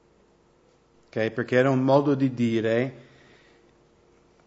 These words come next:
nel senso che, "Permette che mio padre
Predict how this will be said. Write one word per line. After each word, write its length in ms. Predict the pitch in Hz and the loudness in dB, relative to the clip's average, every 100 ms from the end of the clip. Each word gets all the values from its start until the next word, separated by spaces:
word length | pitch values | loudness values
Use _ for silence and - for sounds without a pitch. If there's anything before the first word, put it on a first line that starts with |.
| _ - | _ -8
nel 180 | 117 | -6
senso 420 | - 139 135 147 - | 0 0 2 -2 0
che, 400 | 131 123 - - | 2 2 0 -4
"Permette 520 | 135 135 160 170 147 | -2 2 2 0 -4
che 160 | - 131 | -2 -2
mio 260 | 135 139 | 0 -2
padre 800 | 139 135 135 139 135 127 120 - | 0 2 4 2 0 -2 -4 -10